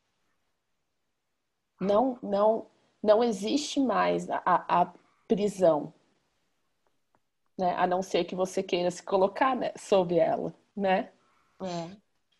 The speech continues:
Speaker 1: Então, acho que isso é muito, pra mim, foi muito interessante lembrar que o Espírito tá aqui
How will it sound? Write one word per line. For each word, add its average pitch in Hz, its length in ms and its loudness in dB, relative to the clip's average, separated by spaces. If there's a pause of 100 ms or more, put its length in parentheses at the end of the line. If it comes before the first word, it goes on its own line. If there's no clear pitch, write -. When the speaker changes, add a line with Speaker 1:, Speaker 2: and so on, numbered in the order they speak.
(140)
Speaker 1:
Então, 185 380 -4
acho 185 220 -2
que - 100 -12
isso - 140 -8
é 202 40 -2
muito, 226 500 -4
pra 202 180 4
mim, 202 200 -2
foi 220 180 -2
muito 247 500 -2
interessante 214 720 -2
lembrar 185 480 4
que 190 140 -6
o 190 40 -2
Espírito 202 520 -6
tá 202 140 0
aqui 196 460 -6